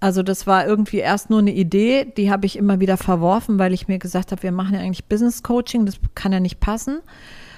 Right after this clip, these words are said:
Und dann hat sich das aber immer mehr festgesetzt und ich habe gespürt, ich muss das machen und ich war bis zur letzten Sekunde des Launches, war ich unsicher, ob es gelingen wird.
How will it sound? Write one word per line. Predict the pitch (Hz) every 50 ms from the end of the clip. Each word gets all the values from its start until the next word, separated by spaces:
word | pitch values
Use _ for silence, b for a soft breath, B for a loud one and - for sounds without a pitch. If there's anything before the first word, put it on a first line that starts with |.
| B B B
Und | - 202 202 196
dann | 202 190 196 214
hat | 220 220 -
sich | - 214 -
das | - 202 -
aber | - 202 196 202 170
immer | 208 214 208
mehr | 202 196 196 202 196
festgesetzt | - - 240 247 - - - 196 180 202 185 190 - -
und | 196
ich | - 208
habe | 196 -
gespürt, | - 202 - - - - 226 202 -
ich | 180 -
muss | 208 196 196 - -
das | 185 - -
machen | 185 190 202 208 - 190 175
und | 180 185 185
ich | 175 - -
war | 190 180 180
bis | - 196 - -
zur | - 214 196
letzten | 190 185 - - - 214 190
Sekunde | - 202 - - - 226 214 202
des | 190 196 190 -
Launches, | 190 180 185 208 220 - - 190 - -
war | 202 190
ich | 180 - - -
unsicher, | 214 214 196 196 185 - 190 147
ob | 170 175
es | 185 - -
gelingen | - 196 202 208 220 233 226
wird. | 247 254 277 - -